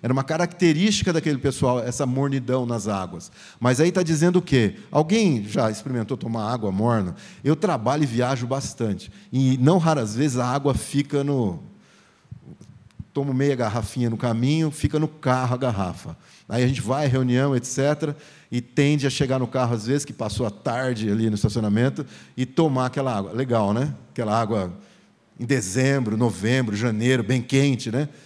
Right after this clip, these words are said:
Essa é a água morna, que muitas vezes a gente nem tome. Por quê? Porque é ruim, porque é horroroso, não é verdade? Ou seja, e aí, a gente ainda recebe a carta que diz assim:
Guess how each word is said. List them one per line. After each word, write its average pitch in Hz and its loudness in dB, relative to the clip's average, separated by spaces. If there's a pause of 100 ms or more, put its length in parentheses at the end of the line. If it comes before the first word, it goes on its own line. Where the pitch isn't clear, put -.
(180)
Essa 202 -2
é 302 0
a 254 0
água 143 0
morna, 87 -4 (800)
que 131 -2
muitas 175 2
vezes 190 0
a 170 -2
gente 120 -4
nem 165 -2
tome. 185 -4 (720)
Por 175 -2
quê? 208 2
Porque 208 -4
é 170 0
ruim, 202 0 (380)
porque - -4
é - 4
horroroso, 156 2 (340)
não 98 -4
é 104 0
verdade? 139 0 (240)
Ou 175 4
seja, 120 0 (280)
e 139 6
aí, 160 2 (720)
a 131 0
gente 135 4
ainda 147 2
recebe 135 2
a 123 -2
carta 135 -4
que - -10
diz 127 -4
assim: 117 -2